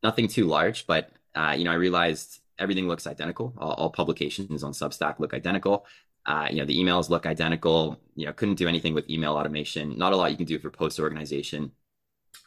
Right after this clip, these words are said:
et cetera. So nothing, you know, too large, but just kind of small annoyances. So this got me thinking a bit about extensibility.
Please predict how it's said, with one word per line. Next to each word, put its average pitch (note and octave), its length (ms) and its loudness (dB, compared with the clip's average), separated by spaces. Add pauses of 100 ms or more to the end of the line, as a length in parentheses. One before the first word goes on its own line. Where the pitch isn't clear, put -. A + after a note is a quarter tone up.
(120)
et E2 120 -4
cetera. - 320 -4 (380)
So A2+ 100 2
nothing, A#2 540 4
you G2 100 2
know, E2+ 120 2
too D3 220 2
large, D2 340 0
but E2+ 100 0
just - 180 -2
kind F#2+ 180 2
of E2+ 80 -2
small F2 360 0
annoyances. D2 580 -4 (520)
So - 120 2
this G2+ 140 2
got A#2 180 4
me B2 80 4
thinking G2+ 500 4
a - 40 0
bit F2 120 4
about E2 180 4
extensibility. F2 800 -2